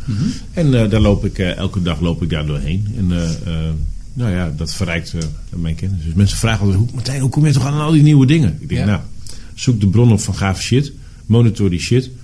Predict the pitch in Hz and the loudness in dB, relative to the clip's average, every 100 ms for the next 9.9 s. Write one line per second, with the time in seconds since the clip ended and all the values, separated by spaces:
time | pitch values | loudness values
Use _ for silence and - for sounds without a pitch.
0 | - - - 123 127 104 85 90 104 107 | -20 -20 -8 -2 0 0 0 2 2 0
1 | 98 98 90 85 76 78 - 80 90 123 | -2 -4 -2 -2 -4 -6 -6 -6 -4 -2
2 | 123 104 95 92 107 113 117 92 - 101 | -4 -4 -2 0 0 2 2 0 0 2
3 | 104 143 - 90 73 78 101 104 - - | 2 2 -2 -2 -2 0 0 0 -6 -10
4 | - 131 113 113 104 120 - - - - | -4 -2 0 0 -2 -8 -14 -16 -14 -10
5 | - 98 92 95 90 147 139 127 110 101 | -2 -2 0 0 2 2 2 0 0 -4
6 | 117 113 104 123 - - 98 95 92 92 | -2 0 2 0 -2 -2 0 2 2 2
7 | 92 87 82 95 87 85 85 87 87 90 | 2 0 0 0 0 -2 -2 -2 -2 0
8 | 104 117 107 107 98 104 - 95 104 98 | -2 0 -2 -2 -2 -2 -2 0 0 -2
9 | 95 95 92 - 98 82 95 90 | -2 -2 -2 -2 -4 -2 -2 -2